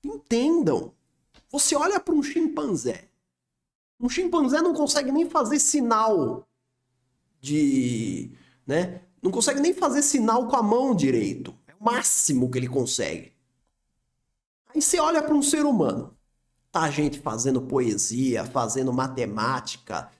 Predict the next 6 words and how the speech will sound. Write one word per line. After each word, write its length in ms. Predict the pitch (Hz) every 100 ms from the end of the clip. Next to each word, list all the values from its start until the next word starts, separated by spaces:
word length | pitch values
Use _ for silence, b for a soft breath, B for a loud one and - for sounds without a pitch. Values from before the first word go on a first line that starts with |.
| _ _
é, 600 | 120 110 104 98 87 - _ _
construindo 560 | 160 151 165 156 156 139
telescópio, 1400 | 139 131 123 - 117 113 139 143 143 110 92 82 - B B B
é, 240 | - 95 95
construindo 580 | 147 147 - 151 151
arranha-céu, 1400 | 143 131 151 147 135 - - 110 131 151 123 113 85 82